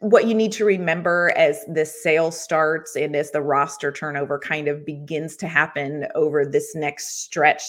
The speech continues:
to the trade deadline and even in the offseason. The team that the Predators have skated this season was never meant to be a contending team. This season was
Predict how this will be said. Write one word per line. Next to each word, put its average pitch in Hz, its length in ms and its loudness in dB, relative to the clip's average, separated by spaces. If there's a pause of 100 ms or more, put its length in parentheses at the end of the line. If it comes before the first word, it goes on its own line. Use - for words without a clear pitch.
to - 100 -14
the - 80 -2
trade 151 300 -2
deadline 151 420 -2
and 190 140 -6
even 240 240 -2
in 196 80 -4
the 170 80 -6
offseason. 143 600 -8 (440)
The 202 260 8
team 269 400 -2
that 320 160 -4
the 233 60 -4
Predators 185 880 -4 (140)
have 160 200 -4
skated 156 500 0
this 147 220 -2
season 151 460 -6
was 156 280 0
never 165 880 -2
meant 151 300 -10
to - 120 -14
be 139 180 -2
a 139 40 -4
contending 135 560 -12
team. - 380 -16 (380)
This 214 340 8
season 220 400 2
was 160 160 0